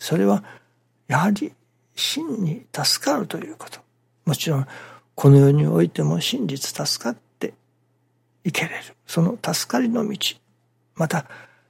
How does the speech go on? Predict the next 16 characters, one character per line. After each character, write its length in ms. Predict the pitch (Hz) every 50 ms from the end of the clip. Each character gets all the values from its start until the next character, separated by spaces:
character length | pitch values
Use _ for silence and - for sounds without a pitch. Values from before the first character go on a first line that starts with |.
| _ _ _ _ _ _ _ _ _ _ _ _
あ 140 | 123 143
の 100 | 180 208
世 180 | 220 247 254 254
に 200 | 254 247 254 262
行 100 | 233 208
っ 40 | -
て 240 | _ _ - 254 262
も 140 | 269 247
助 360 | 214 - 180 170 - - - -
か 60 | 233
っ 80 | 202
て 320 | - _ _ _ - - -
お 100 | - 170
れ 140 | 156 165 165
れ 120 | 170 165
る。 180 | - - - -